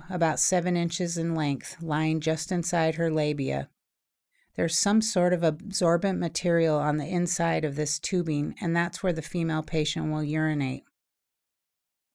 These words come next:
This tube is attached to a longer tube that sa-, has suction.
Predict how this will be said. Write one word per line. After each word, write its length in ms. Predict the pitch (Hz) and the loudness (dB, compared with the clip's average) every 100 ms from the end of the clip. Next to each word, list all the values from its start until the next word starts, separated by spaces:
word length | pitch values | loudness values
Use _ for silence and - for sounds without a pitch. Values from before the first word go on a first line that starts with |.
| _ | _
This 200 | 175 - | -2 -2
tube 340 | - 185 180 | 0 0 2
is 140 | 165 | 0
attached 540 | 156 156 165 160 - - | -2 0 0 0 -2 -4
to 140 | 175 | 0
a 40 | 165 | 2
longer 440 | 151 151 170 160 | 2 2 2 0
tube 380 | 147 - 147 147 | -2 -2 -2 0
that 160 | 147 143 | -4 -2
sa-, 180 | 160 | -2
has 320 | 156 156 143 135 | -2 2 2 2
suction. 720 | - 170 170 - 135 143 | -2 -2 -4 -4 -4 -4